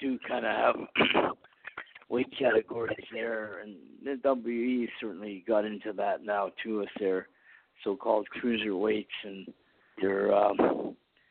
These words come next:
Mexican and Japanese flyers and whatnot, <clears throat> lighter guys. But,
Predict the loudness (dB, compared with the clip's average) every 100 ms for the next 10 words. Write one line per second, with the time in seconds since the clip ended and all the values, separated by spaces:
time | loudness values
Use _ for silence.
0 | _ -6 -4 -4 -8 -8 -10 -8 -10 -10
1 | 2 4 4 -2 -12 -8 -4 0 0 0
2 | -2 -8 -10 -12 -8 -8 -6 -4 -4 -6
3 | _ _ -8 -6 -6 -8 -14 -20 _ _
4 | _ -20 _ -4 -2 -2 -2 0 4 4
5 | 2 -4 -10